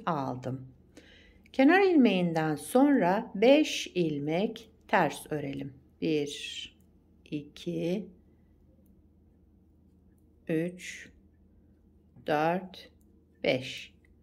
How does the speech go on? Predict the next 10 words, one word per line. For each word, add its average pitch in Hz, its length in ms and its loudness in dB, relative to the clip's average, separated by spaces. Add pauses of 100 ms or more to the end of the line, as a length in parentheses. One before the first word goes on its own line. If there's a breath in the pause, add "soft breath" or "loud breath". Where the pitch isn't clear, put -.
(520)
Beş 294 320 4
ilmek 165 600 -4 (180)
ters 147 400 -6
ördüm. - 340 -10 (1040 soft breath)
İpimi 330 440 6
bir 226 240 4
kez 170 360 2
doladım. 175 680 2 (340)
Şu - 200 -10
şekilde 190 800 -2